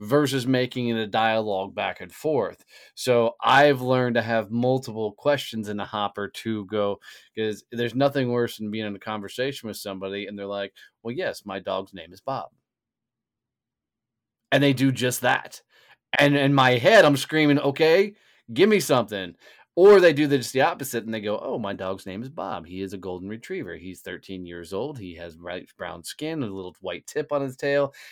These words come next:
And forty-five minutes later, they're still telling me about fucking Bob.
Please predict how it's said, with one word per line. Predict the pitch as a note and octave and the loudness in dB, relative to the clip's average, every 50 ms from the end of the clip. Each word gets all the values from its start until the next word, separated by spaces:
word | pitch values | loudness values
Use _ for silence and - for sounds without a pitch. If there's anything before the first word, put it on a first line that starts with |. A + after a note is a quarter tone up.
| - _ - | -20 _ -4
And | C#3+ D3 C#3+ | -2 -2 0
forty-five | - F#3+ G3 G3+ G3 - - F#3 F#3 E3+ | 4 4 4 4 6 6 6 8 8 8
minutes | D#3+ F3 F3 E3 D3 E3+ | 6 4 2 2 2 4
later, | F3 F3+ F3+ E3+ D#3 | 6 6 6 6 4
they're | D3+ D3 | 2 0
still | - - F3 E3 C#3 | 0 2 2 2 4
telling | - D#3+ D#3+ D#3+ | 4 4 4 4
me | D#3+ D#3 | 4 4
about | D3+ D3+ D3+ C#3+ | 4 4 4 4
fucking | - D3 B2+ A#2+ - C#3+ C#3+ D3 | 4 4 2 2 2 0 2 4
Bob. | E3 D#3+ D#3+ D#3 C3 A2 G2 F2+ | 6 8 8 8 6 4 0 -4